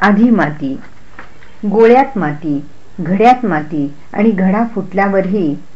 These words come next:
मातीच असते, म्हणून मातीच सत्य होय. या प्रपंचाचे उपादान कारण प्रकृती आहे, आधार परमात्मा आहे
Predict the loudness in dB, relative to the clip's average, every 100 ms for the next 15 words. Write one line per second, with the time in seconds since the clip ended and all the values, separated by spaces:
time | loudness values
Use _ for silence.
0 | -6 -4 -4 -4 -6 -6 -10 -10 -10 -10
1 | -14 -14 -14 -14 -10 -4 0 0 0 -4
2 | -8 -14 -14 -10 -4 -2 -2 -2 -4 -2
3 | -8 -8 -10 -8 -10 -10 -14 -14 -14 -14
4 | -14 -14 -14 -14 -16 -14 -14 -14 -14 -8
5 | 2 4 6 4 2 0 2 2 2 0
6 | 0 -2 2 2 2 2 0 -4 -8 -14
7 | -14 -4 -2 0 0 0 -2 -4 -2 -4
8 | -2 -4 -6 -8 -10 -12 -14 -14 -14 -14
9 | -14 -14 -14 -14 -2 2 4 4 2 2
10 | 0 0 2 0 0 0 0 -2 -4